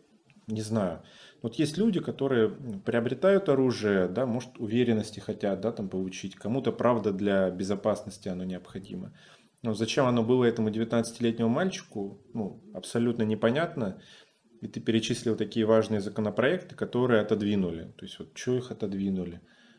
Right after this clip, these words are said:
Ну, я, мне вот сейчас двадцать, ну, нам с тобой по двадцать пять лет,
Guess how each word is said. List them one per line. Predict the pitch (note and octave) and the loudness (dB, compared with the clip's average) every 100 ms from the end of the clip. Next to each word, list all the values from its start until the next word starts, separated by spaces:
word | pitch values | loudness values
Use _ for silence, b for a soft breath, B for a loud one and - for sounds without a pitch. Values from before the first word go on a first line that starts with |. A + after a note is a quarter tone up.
| _ | _
Ну, | A#2 A2 G2 F#2 b b b | -2 0 -2 -6 b b b
я, | G2+ A2 A2 - | 2 4 4 0
мне | - D#2 F2 G2+ B2 B2 A2+ A2+ A2+ | -14 -14 -14 -16 -12 -4 0 2 2
вот | G#2+ | 0
сейчас | G#2+ G2+ | -4 -2
двадцать, | G#2+ G#2 - | -2 -2 -6
ну, | C3 A#2+ | -4 0
нам | A2+ | 0
с | A2 | 0
тобой | - A2 | -2 -2
по | G#2+ | 0
двадцать | G#2 A2 - | 2 0 0
пять | A#2+ A2+ | -2 0
лет, | C#3+ F3+ | 2 0